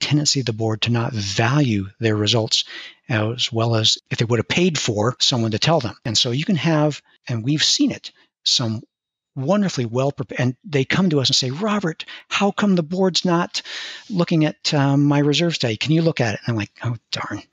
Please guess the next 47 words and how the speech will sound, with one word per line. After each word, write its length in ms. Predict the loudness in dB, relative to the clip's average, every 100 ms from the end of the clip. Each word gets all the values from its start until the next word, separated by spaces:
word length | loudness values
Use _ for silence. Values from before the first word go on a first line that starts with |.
| -12
Yeah, 220 | -10 -10 -12 -6
well, 120 | 0
yeah, 160 | 2
I'll 100 | 4
look 160 | 4 2
at 140 | 0
it." 100 | -4 _
And 100 | -2
I'm 60 | 0
telling 220 | 2 2
you, 80 | 2
I 80 | 0
spent 320 | 0 -2 0 0
hours 360 | 2 2 -2 -4
with 140 | -4
this 220 | -2 -2
one 200 | -2 0
guy 240 | 0 -2 -4
who 100 | -4
was 140 | -4
a 40 |
World 220 | -2 -2 0
War 160 | -2
Two 220 | -4 -4
vet, 260 | -2 0 -2 -4 -8
not 220 | -6 -4
too 120 | 0
many 220 | 4 4
of 80 | 4
them 300 | 4 2 0 -2
around. 480 | 0 2 4 2 0 -2
He'd 220 | 0 2
done 180 | 2 2
a 80 |
fantastic 960 | 0 -2 2 2 2 0 0 0 0 -2
reserve 320 | 0 0 0
study, 300 | -2 -6 -10 _ _ -6
but 160 | -4
the 80 | -4
board 300 | -2 0 2
said, 320 | 0 -2 -6 -2
"Well, 320 | 0 0 -4 _
it 60 | 0
was 220 | 0 0
just 420 | 0 0 0 -4 -10 _ -8
old 240 | -6 -4
Joe." 260 | -2 -2